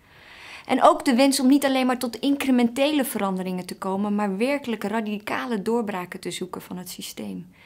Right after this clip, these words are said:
En dat kan het beste door te experimenteren op kleine schaal en in een wat afgeschermde setting. Er is veel diversiteit in die labpraktijken, maar ook een aantal overeenkomsten.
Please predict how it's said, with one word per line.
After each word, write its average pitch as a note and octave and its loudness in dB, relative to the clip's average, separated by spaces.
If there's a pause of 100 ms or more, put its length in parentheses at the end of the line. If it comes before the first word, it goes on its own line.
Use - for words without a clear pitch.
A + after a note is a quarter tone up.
(320)
En A3 -2
dat A#3 4
kan C#4 4
het A3 4
beste C4 4
door A#3 4
te B3 -6
experimenteren A3 -2
op - -6
kleine B3+ 0
schaal G3 -6
en F#3+ -8
in F#3+ -4
een F#3 -6
wat F#3+ -8
afgeschermde F#3 -8
setting. - -10 (800)
Er A#3+ -2
is G#3+ 4
veel F4 4
diversiteit C4 4
in G#3 0
die G3 0
labpraktijken, F3+ -4
maar - -2
ook C4 0
een B3+ -4
aantal A#3 -4
overeenkomsten. F#3 -10